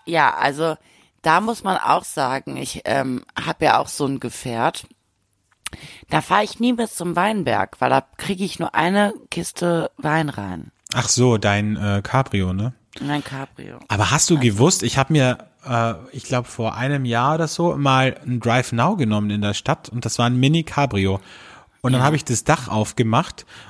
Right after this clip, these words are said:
Speaker 2: und dann war ich, hab ich was besorgt und wollte den Kofferraum aufmachen, aber das geht ja nicht, weil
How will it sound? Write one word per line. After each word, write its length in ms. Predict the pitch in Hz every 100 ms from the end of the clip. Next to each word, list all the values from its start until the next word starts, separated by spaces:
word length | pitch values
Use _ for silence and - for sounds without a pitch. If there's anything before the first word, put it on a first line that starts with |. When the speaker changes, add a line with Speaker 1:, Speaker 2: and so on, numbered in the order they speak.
| -
Speaker 2:
und 80 | 120
dann 160 | 120 120
war 220 | 113 117
ich, 260 | - - _ -
hab 100 | 117
ich 140 | 110 117
was 260 | 104 - _ _
besorgt 560 | - 107 - 147 - - _
und 220 | 127 117
wollte 320 | 120 120 -
den 140 | 110 131
Kofferraum 520 | 110 175 151 123 120
aufmachen, 580 | - 110 113 113 131 135 - -
aber 180 | 107 110
das 200 | 104 101
geht 180 | 156 185
ja 100 | 110
nicht, 300 | 110 131 - -
weil 360 | 110 110 -